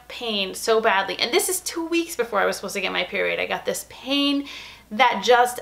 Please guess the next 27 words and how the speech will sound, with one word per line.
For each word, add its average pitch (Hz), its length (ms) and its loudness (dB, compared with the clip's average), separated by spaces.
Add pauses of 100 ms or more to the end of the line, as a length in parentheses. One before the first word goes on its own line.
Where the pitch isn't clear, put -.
absolutely 214 440 0
s-, - 340 -10
like, 202 300 0
leveled 196 560 0
me, - 320 -6
and 196 240 0
I 190 100 0
had 202 200 -2
to 196 60 -6
stop 190 360 0
on - 80 -4
the 190 80 -4
side 185 220 0
of 190 60 0
the 190 60 -2
road. 196 220 4
You 214 80 0
know 214 100 4
that, 190 180 4
like, 190 300 2 (420)
you 208 160 4
have 214 200 6
to, 214 100 0
like, 170 300 0 (360)
like, 190 200 4
hunch 214 400 2
over 208 540 6